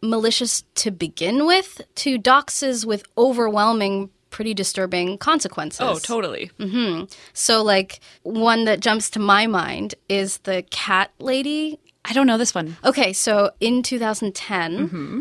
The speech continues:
Speaker 1: in Coventry, England, C C T V video picked up this woman. So she's, like, walking down the sidewalk.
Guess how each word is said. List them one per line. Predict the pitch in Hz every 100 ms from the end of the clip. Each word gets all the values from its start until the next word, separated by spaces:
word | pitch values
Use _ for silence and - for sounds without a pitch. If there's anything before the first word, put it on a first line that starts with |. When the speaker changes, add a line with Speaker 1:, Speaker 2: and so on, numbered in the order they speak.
| -
Speaker 1:
in | - 202 190 190
Coventry, | 185 220 226 240 254
England, | - 196 180 170 214 - _
C | - - 269
C | 269 302 277
T | - 254 240
V | 208 214 196 190 190
video | 180 190 208 202 175 165 185 220 _
picked | 208 - 208
up | 185 190 - _
this | - 202 -
woman. | 392 277 170 185 185
So | 220
she's, | 202 226 196
like, | 196 185 - _ _
walking | 202 220 262 311 330
down | 302 285 294 294
the | 277
sidewalk. | 240 185 175 170 180 247 -